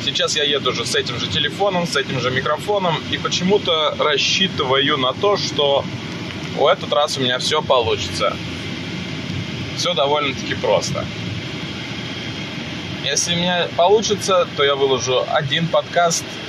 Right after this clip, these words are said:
видео и один аудио, вот этот вот. Это будет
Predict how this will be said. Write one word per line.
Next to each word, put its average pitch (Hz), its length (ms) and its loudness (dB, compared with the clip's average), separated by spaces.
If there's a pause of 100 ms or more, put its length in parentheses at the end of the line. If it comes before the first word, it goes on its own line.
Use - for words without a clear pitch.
видео 151 460 4 (320)
и 156 80 0
один 160 280 2
аудио, 120 420 4
вот 117 180 4
этот 143 240 0
вот. 92 140 4 (500)
Это - 160 -4
будет 151 300 -2